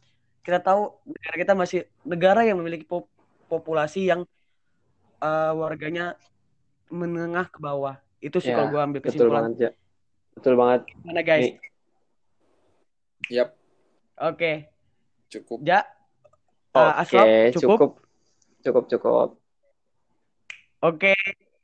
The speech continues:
Speaker 1: Makasih buat Ashraf dan Raja yang telah
Speaker 3: <laughs> Dengan senang
Speaker 1: mengisi
Speaker 3: hati.
Speaker 1: podcast
Speaker 3: Gua mau jadi
Speaker 1: ini.
Speaker 3: anak,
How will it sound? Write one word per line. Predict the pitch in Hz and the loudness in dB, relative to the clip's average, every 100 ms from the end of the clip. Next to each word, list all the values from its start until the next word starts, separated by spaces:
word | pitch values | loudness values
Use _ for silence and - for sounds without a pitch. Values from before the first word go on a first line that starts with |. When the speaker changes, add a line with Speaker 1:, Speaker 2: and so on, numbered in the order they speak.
| _ _ _ _ | _ _ _ _
Speaker 1:
Makasih | 170 175 185 - 214 214 | 0 2 0 2 2 4
buat | 190 180 | 4 2
Ashraf | 165 - - 175 170 170 | 0 -4 -4 0 0 -2
dan | 160 156 151 | -4 -4 -2
Raja | 156 147 160 160 | -2 -2 -2 -2
yang | 156 151 | -4 -8
telah | - 151 151 147 120 113 | -8 -4 0 2 2 -2
Speaker 3:
<laughs> | _ _ | _ _
Dengan | - 107 107 | -20 -16 -14
senang | 104 104 110 | -6 -4 -4
Speaker 1:
mengisi | 107 - 180 104 | -6 -4 -6 -6
Speaker 3:
hati. | - _ | -12 _
Speaker 1:
podcast | - 165 - 175 175 185 | -2 -2 -2 -4 -4 -8
Speaker 3:
Gua | 190 110 | -4 -4
mau | 113 | -2
jadi | 107 104 | -4 -4
Speaker 1:
ini. | |
Speaker 3:
anak, | 104 | -4